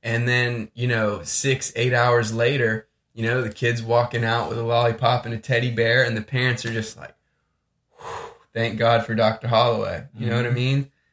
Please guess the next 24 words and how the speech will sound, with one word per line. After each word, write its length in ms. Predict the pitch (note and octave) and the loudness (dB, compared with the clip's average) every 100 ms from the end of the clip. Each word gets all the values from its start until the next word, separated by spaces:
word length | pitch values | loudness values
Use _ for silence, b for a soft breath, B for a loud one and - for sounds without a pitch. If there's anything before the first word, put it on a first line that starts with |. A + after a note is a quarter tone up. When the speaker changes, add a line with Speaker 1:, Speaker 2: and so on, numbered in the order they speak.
| _ _ _ _ _ | _ _ _ _ _
Speaker 1:
Like, 240 | B2 B2+ - - | -4 -4 -6 -4
that's 340 | F3 F3+ - | -2 -2 -2
what 140 | C3+ | 0
it's 120 | B2 B2 | 0 0
all 260 | B2 A#2+ | 0 0
about. 380 | A2 A#2+ C#3+ C3 | 0 2 2 0
That's 280 | C3+ C#3 - | -2 -6 -4
what 100 | B2+ | -2
I 160 | B2 C#3+ | 2 2
wanna 220 | C#3 B2 | 2 -2
do, 380 | A#2 A#2+ C3 C#3 - _ | -2 -2 -2 -4 -8 _
you 140 | C#3 B2+ | -10 -6
know? 260 | B2+ C3 | -4 -6
So 400 | C3 - A#2+ A#2+ | -8 -8 -8 -6
Speaker 2:
Mm. 380 | A2 G#2 G2+ G2+ G2 _ _ - - | -10 -14 -16 -16 -20 _ _ -20 -10
Speaker 1:
I 100 | B2+ | -4
think 220 | C3 C3 | 0 0
that's, 340 | A#2 B2+ C#3 - | 0 -2 -4 -6
that's 320 | - C3+ C3+ | 0 0 0
more 200 | C3 B2+ | -2 0
like 260 | B2 A#2+ | 0 -2
what 80 | A#2 | -4
medicine 440 | A#2 A#2+ A#2+ B2 A#2+ | -4 -2 -2 -4 -6
is. 320 | A#2+ A#2+ - | -6 -8 -12